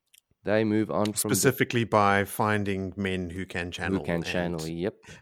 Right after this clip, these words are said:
Speaker 2: and quote unquote dealing with them.
Speaker 1: D-, dealing with them.
Speaker 2: Gentling or killing them.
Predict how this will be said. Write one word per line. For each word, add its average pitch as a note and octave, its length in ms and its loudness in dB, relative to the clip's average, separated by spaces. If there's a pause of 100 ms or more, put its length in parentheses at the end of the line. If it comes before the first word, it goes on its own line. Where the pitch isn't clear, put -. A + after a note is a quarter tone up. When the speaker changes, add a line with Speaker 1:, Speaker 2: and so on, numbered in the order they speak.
Speaker 2:
and F#2 240 0
quote G2+ 240 2
unquote F2+ 380 -4 (200)
dealing F#2+ 440 -2
with F#2 200 -6
them. G2 280 -10 (380)
Speaker 1:
D-, - 120 -10 (400)
dealing F#2 420 2
with D#2 160 -10
them. E2 220 -6 (1080)
Speaker 2:
Gentling G2+ 640 0
or F#2+ 180 -2
killing D#2+ 340 -6
them. F2 200 -14